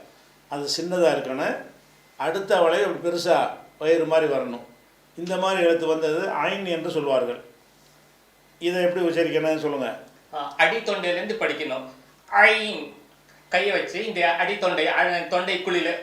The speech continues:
Speaker 2: அழுத்தினா அந்த சவுண்ட் வந்துடும். ஐன், ஐன்,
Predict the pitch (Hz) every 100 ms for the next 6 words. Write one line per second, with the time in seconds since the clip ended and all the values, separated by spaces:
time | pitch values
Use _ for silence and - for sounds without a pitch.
0 | - 180 208 - 214 196 - 185 180 147
1 | 143 - - 185 214 214 220 196 151 -
2 | - _ _ _ _ _ _ _ _ -
3 | 196 214 214 220 208 -